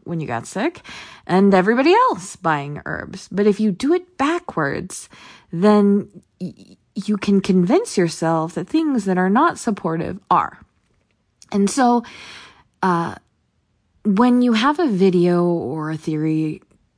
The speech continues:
whatever, and some of the claims in it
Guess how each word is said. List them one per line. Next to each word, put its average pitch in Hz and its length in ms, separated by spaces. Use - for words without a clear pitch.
whatever, 175 520
and 202 480
some 240 280
of 269 100
the 208 100
claims 196 480
in 190 180
it 175 160